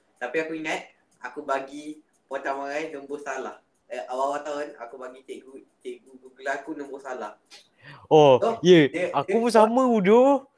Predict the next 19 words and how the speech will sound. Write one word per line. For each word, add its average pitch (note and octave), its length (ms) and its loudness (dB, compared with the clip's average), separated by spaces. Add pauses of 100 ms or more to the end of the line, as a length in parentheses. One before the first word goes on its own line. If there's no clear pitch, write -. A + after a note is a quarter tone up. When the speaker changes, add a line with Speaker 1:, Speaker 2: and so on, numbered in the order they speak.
Speaker 1:
dia F3+ 100 -12
call G3 300 -4 (320)
phone G#3 180 -8
aku, G3+ 320 -10 (160)
bukan G3 320 -8
phone, F#3 180 -8 (280)
bukan D#3+ 260 -14
phone, D#3+ 400 -14
bukan C#3 320 -18
phone D3 220 -8
aku. - 260 -10 (1400)
Bijak. C#3+ 340 -8
Speaker 2:
Eh, B2 80 -2
aku B2 400 -2
pun A3 60 0
cerita - 240 -10
sama, F#3+ 420 2
Syel. G#3 320 2 (220)
Speaker 1:
Hah? - 180 -12